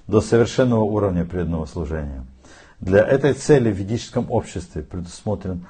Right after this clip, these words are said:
уклад жизни, называемый брамачари, когда человек с самого детства, с пяти лет, учится строить свою жизнь так,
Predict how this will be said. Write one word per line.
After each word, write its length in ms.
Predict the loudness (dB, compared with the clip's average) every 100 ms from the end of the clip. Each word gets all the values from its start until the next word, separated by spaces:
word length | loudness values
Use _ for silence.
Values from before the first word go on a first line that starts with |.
| -12
уклад 420 | -6 2 2 2
жизни, 280 | -2 -2 -2
называемый 560 | -4 -2 -2 -2 -4
брамачари, 840 | 0 2 2 -2 -4 -6 -4 -10 -14 -20 -20 -12
когда 240 | -6 -2 -2
человек 400 | 0 2 2 0
с 40 |
самого 380 | 0 2 4 2
детства, 400 | 0 -2 -2 -8
с 100 | -8
пяти 300 | -8 -4 -2
лет, 320 | 0 0 -2 -12 _
учится 460 | -10 -8 -8 -8 -10
строить 500 | -8 -2 -2 -2 -6
свою 260 | -14 -8 -6
жизнь 320 | -6 -8 -4
так, 260 | -2 -4